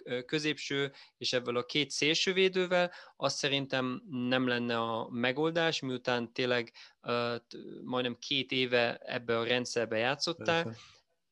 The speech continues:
Speaker 1: Viszont ilyen kis változások, figyú, miért ne? Szóval mi a Varga Kevint nagyon, nagyon bírjuk, szeretjük.
Speaker 2: Igen,
Speaker 1: Ö,
Speaker 2: igen.
Speaker 1: esetleg ez,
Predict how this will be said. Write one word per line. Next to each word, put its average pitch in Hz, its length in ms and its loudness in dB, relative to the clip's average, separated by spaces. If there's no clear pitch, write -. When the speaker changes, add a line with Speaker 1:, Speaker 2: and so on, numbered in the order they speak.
Speaker 1:
Viszont 147 440 4
ilyen 151 180 6
kis 214 240 2
változások, 196 960 2
figyú, 147 480 -2
miért 156 320 0
ne? 127 240 2
Szóval 131 260 0
mi 151 140 2
a 143 100 6
Varga 143 360 4
Kevint 143 360 2
nagyon, 147 360 2
nagyon 143 500 -2
bírjuk, 143 440 0
szeretjük. 147 640 0
Speaker 2:
Igen, 107 260 2
Speaker 1:
Ö, 123 180 2
Speaker 2:
igen. 107 260 -2
Speaker 1:
esetleg 139 560 0
ez, 143 280 2